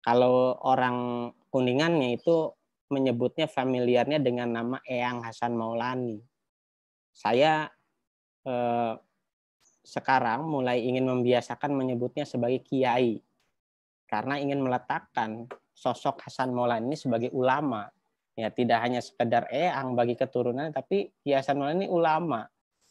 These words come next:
Bahkan tahun dua ribu tujuh itu kan sempat diajukan menjadi pahlawan nasional, ya.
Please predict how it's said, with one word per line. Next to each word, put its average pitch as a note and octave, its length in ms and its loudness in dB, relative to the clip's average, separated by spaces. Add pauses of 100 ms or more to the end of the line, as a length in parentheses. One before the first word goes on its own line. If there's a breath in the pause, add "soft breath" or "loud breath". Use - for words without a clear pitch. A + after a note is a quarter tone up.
(320)
Bahkan D3 400 -2
tahun C3+ 160 4
dua B2+ 160 6
ribu B2+ 240 2
tujuh B2 400 2
itu D#3 140 2
kan F3 100 0
sempat C3 320 -2
diajukan A#2 480 0
menjadi A#2+ 400 0
pahlawan A#2 400 0
nasional, A2+ 640 -2 (160)
ya. C3 240 -4